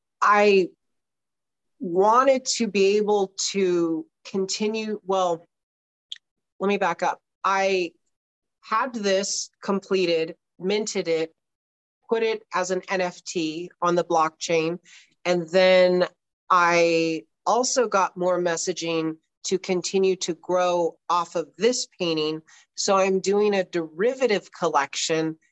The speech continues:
using A I based off of this one Genesis painting. So there are editions still available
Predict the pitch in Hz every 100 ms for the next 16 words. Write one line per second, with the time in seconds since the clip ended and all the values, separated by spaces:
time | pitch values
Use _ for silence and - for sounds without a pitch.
0 | _ - 185 202 190 175 - - 180 202
1 | 190 185 208 185 151 147 156 _ _ _
2 | _ 190 196 202 - 190 175 170 156 -
3 | 190 190 - 151 160 185 202 202 180 175
4 | 175 170 165 151 - 180 175 - 143 139
5 | - _ _ _ - - 208 196 185 190
6 | 180 - 202 214 240 208 208 226 - 185
7 | 170 - - 185 175 160 185 196 180 160
8 | 147 147